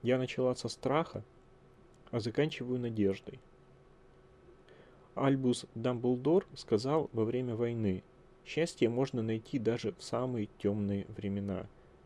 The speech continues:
если не забывать обращаться к свету". Последними словами Софи Шоль перед казнью были: "Солнце еще светит". Солнце действительно еще светит.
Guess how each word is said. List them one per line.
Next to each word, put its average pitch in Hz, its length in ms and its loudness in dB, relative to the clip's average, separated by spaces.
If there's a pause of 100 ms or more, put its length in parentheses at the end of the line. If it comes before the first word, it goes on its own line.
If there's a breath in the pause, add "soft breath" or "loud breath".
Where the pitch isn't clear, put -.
(640 loud breath)
если 117 300 -2
не 110 100 -2
забывать 110 480 -2
обращаться 104 560 -2
к - 100 -16
свету". - 560 -2 (880)
Последними 131 480 0
словами 123 460 0
Софи 110 340 -2
Шоль 180 320 0 (120)
перед 110 220 2
казнью 98 460 0
были: 131 360 0 (460 loud breath)
"Солнце 139 500 -2
еще 107 300 -4
светит". 95 460 -4 (500 loud breath)
Солнце 147 340 -2
действительно 123 600 -4
еще 98 280 -4
светит. 98 480 -6